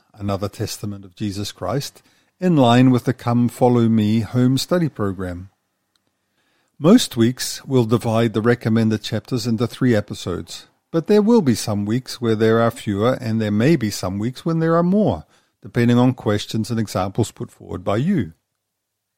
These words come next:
Because we have no commercial obligations or restrictions, episodes will be as long or as short as they need to be to cover the chosen material. In weeks where we cover fewer chapters,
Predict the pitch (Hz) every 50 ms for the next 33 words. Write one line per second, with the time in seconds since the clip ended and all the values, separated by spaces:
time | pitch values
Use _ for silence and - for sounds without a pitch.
0 | _ _ _ _ _ _ _ _ _ _ _ _ _ _ - 120 - - 117 101
1 | 98 107 104 104 98 107 104 101 - - 101 95 110 131 127 - - 110 104 92
2 | 98 95 85 98 98 101 - 160 139 139 156 196 190 131 - - - - 123 -
3 | - - 98 104 113 - - - _ _ _ _ _ _ - - 139 - 139 -
4 | - 123 120 110 110 117 123 123 131 131 131 120 113 127 127 131 131 131 127 127
5 | 123 - - - 143 143 143 139 127 143 139 147 160 185 196 - 127 104 104 92
6 | - 107 95 - 110 101 104 104 101 104 - - 107 104 104 87 110 107 101 101
7 | - - - 101 98 95 92 92 90 82 92 82 _ _ _ _ _ _ _ _
8 | _ _ _ _ _ _ _ _ _ _ _ _ _ _ _ _ _ _ _ _
9 | _ _ - _ _ _ _ _ _ _ - 196 220 233 208 180 156 - - -
10 | - 131 127 127 117 - - 139 135 120 120 110 - - - 123 113 107 101 -
11 | - - 202 208 - - - 98 104 131 139 - - - -